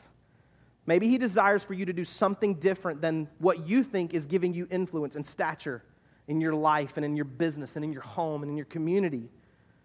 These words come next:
because God desires to call you to something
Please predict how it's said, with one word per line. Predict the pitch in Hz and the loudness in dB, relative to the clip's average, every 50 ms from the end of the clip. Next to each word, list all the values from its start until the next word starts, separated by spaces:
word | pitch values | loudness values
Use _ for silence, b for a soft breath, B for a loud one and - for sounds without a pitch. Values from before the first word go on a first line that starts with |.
| b b _ | b b _
because | - 139 175 156 139 | -6 -4 -4 -4 0
God | 131 175 160 170 208 190 | 4 4 6 6 6 4
desires | 202 175 - 196 170 180 175 - | 2 0 2 2 2 2 0 0
to | - 165 | -4 -8
call | - - - - 214 214 214 190 | -8 -6 -2 2 4 4 4 2
you | 165 165 | 0 -4
to | - - | -8 -10
something | 147 - - - 196 175 175 170 - 156 135 127 | -10 -10 -2 0 2 2 2 -2 -4 -6 -6 -6